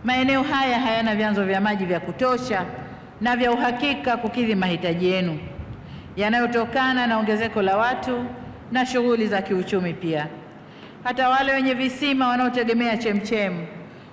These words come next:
kwa mwenendo wa mabadiliko ya tabia nchi, walikuwa hatarini na wenyewe kukumbwa na ukosefu wa maji. Kwa muktadha huo na kwa kutambua umuhimu wa maji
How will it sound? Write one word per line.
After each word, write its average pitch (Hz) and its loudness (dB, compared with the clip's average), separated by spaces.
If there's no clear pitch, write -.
kwa 220 2
mwenendo 254 2
wa 269 2
mabadiliko 247 0
ya 214 2
tabia 208 2
nchi, 190 -2
walikuwa 247 2
hatarini 226 2
na 208 2
wenyewe 208 2
kukumbwa 180 2
na 185 2
ukosefu 180 -2
wa 143 0
maji. 151 -2
Kwa 220 2
muktadha 226 2
huo 254 2
na 233 0
kwa 240 0
kutambua 254 2
umuhimu 269 2
wa 247 2
maji 247 2